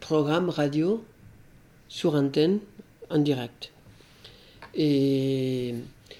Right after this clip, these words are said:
ça, ça a été les, les deuxièmes, euh, pas. Mais les deuxièmes pas,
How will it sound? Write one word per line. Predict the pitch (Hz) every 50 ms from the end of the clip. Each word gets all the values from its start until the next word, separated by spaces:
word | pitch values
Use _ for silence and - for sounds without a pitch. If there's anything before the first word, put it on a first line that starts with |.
| - -
ça, | - - - 226
ça | 208 - - -
a | 175 165
été | 160 - 202
les, | 202 185 175
les | 165 165 160 151 156
deuxièmes, | 151 165 165 156 - - 202 190 190 190 175
euh, | 170 160 156 151 147 143 143 139 135 135 131 131 - -
pas. | - 160 143 131 113 - - - - - - - - - -
Mais | 160 151 156 151 143 131 - - -
les | - 147
deuxièmes | 143 156 156 151 - 208 202 190
pas, | 202 - 220 240 254 254 - -